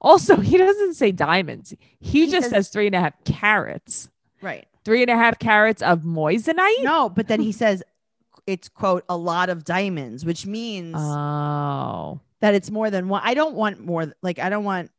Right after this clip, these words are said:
Speaker 2: if, if there's more than ten diamonds on my ring, it's too many diamonds.
Speaker 1: Yeah, who the hell needs a cluster of diamonds?
Speaker 2: She gets a, she's getting a cluster.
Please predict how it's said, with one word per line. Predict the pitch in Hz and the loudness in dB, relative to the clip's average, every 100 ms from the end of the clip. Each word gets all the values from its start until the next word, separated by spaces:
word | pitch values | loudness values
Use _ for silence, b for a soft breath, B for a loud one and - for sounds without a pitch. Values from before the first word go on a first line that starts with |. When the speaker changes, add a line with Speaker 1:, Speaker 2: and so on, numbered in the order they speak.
| _ _ | _ _
Speaker 2:
if, | 240 233 - | 0 0 -4
if | 214 | -10
there's | 262 339 | -8 -8
more | 330 381 | -6 -6
than | 302 | -6
ten | 220 - 151 175 190 202 | -8 -8 -6 -4 -4 -4
diamonds | 165 170 180 214 208 | -4 -4 -6 -8 -6
on | 180 | -4
my | 170 | -4
ring, | 156 165 | -6 -6
it's | 151 - | -8 -12
too | - 175 | -12 -8
many | 160 143 139 | -8 -8 -8
diamonds. | 135 123 117 78 - _ | -8 -10 -12 -16 -20 _
Speaker 1:
Yeah, | - 277 | -2 0
who | 220 330 | 0 0
the | 349 | 2
hell | 302 | 0
needs | 277 269 | -2 -4
a | 180 | -6
cluster | - - 220 - - 160 | -6 -4 -4 -4 -4 -2
of | 147 | -2
diamonds? | 143 165 185 131 85 - - | -2 -4 -4 -6 -10 -16 -18
Speaker 2:
She | - | -16
gets | 185 180 | -14 -14
a, | 165 | -16
she's | - - 196 | -16 -16 -14
getting | 190 160 | -14 -14
a | 120 | -16
cluster. | _ - 117 - - | _ -16 -16 -18 -18